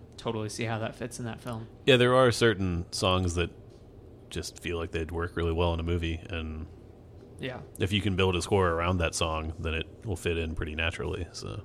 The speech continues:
Speaker 1: So when you saw King Crimson live, uh, how, how was it? Where, how long they play,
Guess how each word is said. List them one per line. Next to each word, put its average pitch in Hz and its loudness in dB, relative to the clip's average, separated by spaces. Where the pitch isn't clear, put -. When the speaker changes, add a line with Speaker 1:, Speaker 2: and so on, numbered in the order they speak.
Speaker 1:
So 151 -2
when 147 -2
you 175 -2
saw 147 2
King 131 -4
Crimson 120 -4
live, 107 -4
uh, 110 -4
how, 127 0
how 135 -4
was 117 -2
it? 117 -12
Where, 120 -4
how 135 -2
long 139 -2
they 127 -2
play, 110 -4